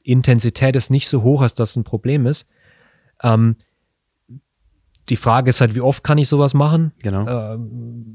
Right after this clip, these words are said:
Speaker 1: würde ich am nächsten Tag wieder fahren, ist die Frage, ob das nochmal geht. Oder nächste Woche vielleicht auch
Speaker 2: Mhm.
Speaker 1: wieder fahren, ob das nochmal geht. Also ich würde dann irgendwie eine Kombination machen. Ich würde versuchen, das vielleicht übers Race Cup und dann ergänzt, wie du vorhin auch schon gesagt hast, mal einen anderen Geschmack,
Speaker 2: Ja.
Speaker 1: äh,
Speaker 2: Ra-, Race Cup und Snickers.
Speaker 1: im, im
Speaker 2: <laughs>
Speaker 1: System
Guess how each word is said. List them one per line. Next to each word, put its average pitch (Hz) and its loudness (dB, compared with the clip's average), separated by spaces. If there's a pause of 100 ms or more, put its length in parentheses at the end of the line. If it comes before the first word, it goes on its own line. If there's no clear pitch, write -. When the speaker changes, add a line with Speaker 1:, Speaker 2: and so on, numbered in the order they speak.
Speaker 1:
würde 123 2
ich 120 2
am 120 6
nächsten 120 2
Tag 120 2
wieder 143 4
fahren, 143 2
ist 131 -8
die 131 -6
Frage, 120 0
ob 120 -2
das - -4
nochmal 139 2
geht. 139 -4 (640)
Oder 110 -2 (140)
nächste 113 -4
Woche 135 0
vielleicht 127 0
auch 120 -4
Speaker 2:
Mhm. 123 -2
Speaker 1:
wieder 131 2
fahren, 123 -6
ob 117 -12
das - -8
nochmal 117 2
geht. 113 -2 (260)
Also 120 0
ich 123 2
würde 160 4
dann 139 0
irgendwie 131 0
eine 117 4
Kombination 107 0
machen. 92 -6
Ich 90 -12
würde 104 -8
versuchen, 110 -4
das 101 -6
vielleicht 104 -6
übers 98 -8
Race 143 -2
Cup 127 -2
und 101 -4
dann 104 -2
ergänzt, 110 -4
wie 123 0
du 127 4
vorhin 117 0
auch 107 -4
schon 104 -4
gesagt 101 -6
hast, 92 -6
mal 98 -2
einen 104 -2
anderen 110 0
Geschmack, 107 -2
Speaker 2:
Ja. 110 -10
Speaker 1:
äh, 104 -8
Speaker 2:
Ra-, 135 0
Race 131 0
Cup 104 0
und 95 -2
Snickers. 90 -8
Speaker 1:
im, 131 4
im 170 4
Speaker 2:
<laughs> - 4
Speaker 1:
System 139 4